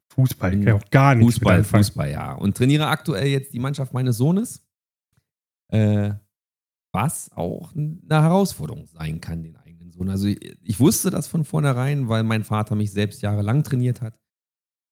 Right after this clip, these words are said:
Speaker 2: Aber, äh, es ist schon eine Herausforderung, ähm, den eigenen Sohn zu trainieren, wirklich.
Speaker 1: Ich hab eine Frage.
Speaker 2: Ja?
Speaker 1: Sah dein Vater früher anders aus oder stand der so, wie er
Speaker 2: Er
Speaker 1: jetzt
Speaker 2: hatte
Speaker 1: aussieht,
Speaker 2: ein paar
Speaker 1: am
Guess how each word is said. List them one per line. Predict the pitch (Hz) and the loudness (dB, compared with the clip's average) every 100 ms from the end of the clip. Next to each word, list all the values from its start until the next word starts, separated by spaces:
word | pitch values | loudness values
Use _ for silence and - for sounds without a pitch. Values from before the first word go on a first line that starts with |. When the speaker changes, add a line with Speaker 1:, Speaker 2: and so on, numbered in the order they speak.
| _ | _
Speaker 2:
Aber, | 90 104 98 95 95 - | -4 0 2 2 0 -2
äh, | 92 69 | -2 -2
es | 92 | -2
ist | 110 | -4
schon | - 110 104 | -2 0 2
eine | 95 | 2
Herausforderung, | 92 85 175 - - 90 90 90 90 87 82 - - - | 2 2 2 0 -2 0 2 0 -2 -2 -4 -10 -20 -6
ähm, | 87 82 80 78 | -2 -2 -6 -12
den | 82 | -12
eigenen | 78 80 80 82 | -10 -10 -12 -16
Sohn | 76 85 _ | -20 -20 _
zu | - | -20
trainieren, | _ 80 78 78 _ | _ -20 -20 -20 _
wirklich. | - _ _ _ _ _ _ _ _ _ _ _ _ _ | -20 _ _ _ _ _ _ _ _ _ _ _ _ _
Speaker 1:
Ich | |
hab | 123 | 0
eine | 117 | 0
Frage. | 104 110 98 98 92 _ _ _ _ _ - | 0 0 0 -2 -6 _ _ _ _ _ -6
Speaker 2:
Ja? | 82 95 | -6 -4
Speaker 1:
Sah | 127 120 127 | 0 4 4
dein | 131 123 | 6 4
Vater | 120 127 123 | 4 2 2
früher | 110 131 117 | 2 2 2
anders | 101 131 151 165 | 2 2 2 2
aus | 156 170 | -2 0
oder | 160 135 | 2 2
stand | - 131 127 | 4 0 4
der | 127 123 | 4 6
so, | 123 135 135 | 4 4 4
wie | 127 | 4
er | 123 | 4
Speaker 2:
Er | 123 90 | 6 6
Speaker 1:
jetzt | 98 | 6
Speaker 2:
hatte | - | 6
Speaker 1:
aussieht, | 127 82 | 6 6
Speaker 2:
ein | - - | 6 6
paar | - 123 131 135 | 6 8 8 6
Speaker 1:
am | 123 | 0